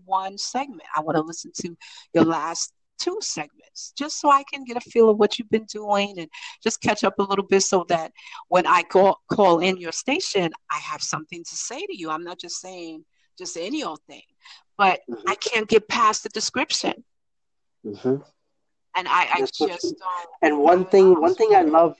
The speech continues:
Speaker 2: how, what you're talking about, right? And I love when this sort of comes out, because even though we're talking about, you know,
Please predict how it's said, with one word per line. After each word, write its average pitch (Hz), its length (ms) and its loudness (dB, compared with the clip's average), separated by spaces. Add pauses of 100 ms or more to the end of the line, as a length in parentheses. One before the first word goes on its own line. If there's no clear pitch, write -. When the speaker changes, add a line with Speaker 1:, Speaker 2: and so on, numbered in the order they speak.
(100)
Speaker 2:
how, 143 360 4
what 139 260 0
you're 147 80 6
talking 139 400 0
about, 95 320 -4
right? 110 220 2
And 143 120 4
I 120 60 6
love 131 320 4
when 131 140 4
this 123 180 2
sort 127 160 4
of 120 120 -4
comes 120 280 -2
out, 131 220 4 (440)
because 131 540 2 (640)
even 185 240 6
though 196 120 8
we're 165 140 6
talking 139 460 0
about, 120 480 2 (100)
you 135 100 0
know, 117 300 2